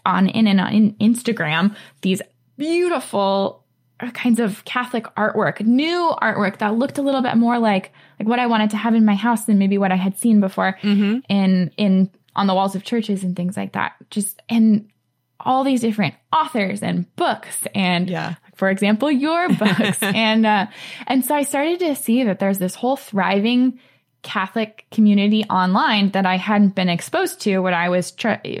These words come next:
Speaker 1: I was working and going to grad school and had a newborn, like,
Speaker 2: Right.
Speaker 1: I, I was maxed out. Um,
Speaker 2: Sure.
Speaker 1: and so then I started trying to say, "Oh, I think,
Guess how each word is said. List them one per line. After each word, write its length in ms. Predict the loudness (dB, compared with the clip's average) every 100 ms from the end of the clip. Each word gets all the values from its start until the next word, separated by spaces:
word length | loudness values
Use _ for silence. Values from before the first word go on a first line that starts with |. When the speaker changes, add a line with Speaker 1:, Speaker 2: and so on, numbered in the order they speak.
| -2
Speaker 1:
I 160 | 0
was 260 | 0 -4 -12 -20 -20 -20 -20 _ _
working 480 | -2 -2 0 0 2
and 140 | 2
going 180 | 0 0
to 40 | 0
grad 240 | 0 -2
school 280 | -2 -2 0
and 180 | 0 -2
had 220 | -2 0
a 80 | 0
newborn, 420 | 0 0 0 -2
like, 180 | -4 -8 _ _ _ -8 -6 -8 _ -6
Speaker 2:
Right. 220 | -4 -2
Speaker 1:
I, 320 | -4 -2 0
I 40 |
was 200 | 0 0
maxed 400 | 0 -2 -4 -6
out. 320 | -2 0 0 -2
Um, 340 | -2 -2 -2 -4
Speaker 2:
Sure. 440 | -4 -2 0 -2 -4 -10 -20 _ -6
Speaker 1:
and 480 | 0 2 4 2 2 _ _ _ _
so 160 | -2 0
then 160 | 2
I 80 | 0
started 420 | 0 0 0 -2
trying 280 | -2 0 2
to 40 |
say, 220 | 2 -2 0
"Oh, 200 | 0 2
I 100 | 0
think, 300 | -2 -6